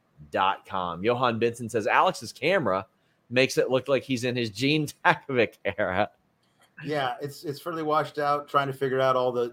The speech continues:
Speaker 2: ins and outs of it. I, it's a, it's a new webcam. The webcam on my laptop over here is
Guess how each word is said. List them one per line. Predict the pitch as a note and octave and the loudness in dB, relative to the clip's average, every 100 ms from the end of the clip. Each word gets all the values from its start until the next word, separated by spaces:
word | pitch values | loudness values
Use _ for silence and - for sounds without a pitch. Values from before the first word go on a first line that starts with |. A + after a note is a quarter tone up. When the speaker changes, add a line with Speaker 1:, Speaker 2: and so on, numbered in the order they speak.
| B2+ | -4
Speaker 2:
ins | C3+ B2 | -6 -6
and | A#2+ | -6
outs | A#2+ A2+ | -6 -6
of | |
it. | A#2 | -2
I, | A#2 A#2 A#2+ | 0 0 -2
it's | A#2+ | -12
a, | A#2+ | -10
it's | C3+ C#3 | -8 -8
a | B2+ | -6
new | C#3+ D#3 C#3+ - _ _ | -2 0 -2 -6 _ _
webcam. | B2+ B2 C#3+ B2+ | -2 0 2 2
The | A#2 | 0
webcam | A#2+ F#3 F#3 F#3+ D#3 C#3+ C#3 | 2 2 2 2 2 0 -2
on | C#3+ C3 | 0 0
my | B2 | 0
laptop | A#2 B2+ B2+ C3+ B2 | 0 0 2 4 4
over | A#2 A2 | 2 -4
here | G#2+ A#2+ G#2+ | -4 0 0
is | G2+ F#2+ | -2 -8